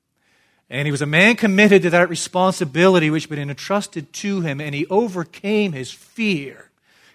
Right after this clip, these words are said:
committed himself to working through his fears, and he was transformed as he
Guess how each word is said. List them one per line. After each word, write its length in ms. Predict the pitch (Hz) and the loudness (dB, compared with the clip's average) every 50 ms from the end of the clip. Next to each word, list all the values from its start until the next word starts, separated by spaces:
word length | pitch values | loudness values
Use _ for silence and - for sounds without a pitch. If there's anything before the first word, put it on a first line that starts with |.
| _ | _
committed 640 | - - 170 151 151 160 185 233 262 240 247 226 196 | -10 -8 -6 -4 0 4 6 6 8 8 8 6 6
himself 600 | 170 175 156 156 - - - 190 185 180 170 143 - | 4 0 -6 -6 -6 -2 2 4 4 4 4 2 -2
to 100 | 160 151 | -8 -6
working 460 | 147 156 190 208 196 - 196 180 160 | -2 2 2 2 0 -2 -8 -10 -10
through 800 | - - _ _ _ - 175 165 185 220 233 226 220 202 170 | -12 -14 _ _ _ -16 -8 -4 0 2 4 4 4 4 2
his 340 | 147 135 139 165 143 - - _ _ _ _ _ _ _ | 0 -2 -6 -8 -10 -10 -12 _ _ _ _ _ _ _
fears, 800 | - 269 247 220 202 180 151 131 120 135 - _ _ _ - - _ _ _ _ _ _ _ - | -6 -4 -2 -2 0 -2 -4 -6 -8 -12 -20 _ _ _ -20 -20 _ _ _ _ _ _ _ -14
and 80 | 143 | -12
he 60 | 147 | -10
was 120 | 139 143 - | -8 -8 -8
transformed 1160 | - - 190 190 185 180 170 - - - - - - 214 233 247 240 208 175 147 143 147 151 - | -6 -2 0 0 0 0 -2 -4 -10 -12 -8 -2 2 4 6 8 8 8 6 4 2 -2 -4 -4
as 240 | - 165 170 160 - | -2 -2 0 -2 -2
he 200 | 175 165 151 160 | -4 -6 -8 -10